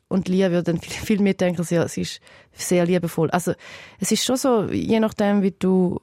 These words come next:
was dein Rucksack ist und wie du die Leute halt einordnest.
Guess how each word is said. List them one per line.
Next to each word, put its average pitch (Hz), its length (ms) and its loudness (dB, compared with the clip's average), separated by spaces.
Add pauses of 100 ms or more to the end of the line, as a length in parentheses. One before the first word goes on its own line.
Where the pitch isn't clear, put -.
(120)
was 180 180 -2
dein 185 160 2
Rucksack 196 400 -2
ist 214 140 -2
und 180 140 2
wie 175 100 0
du 170 100 -2
die 170 180 -4
Leute 185 220 -2
halt 190 420 -2
einordnest. 175 760 0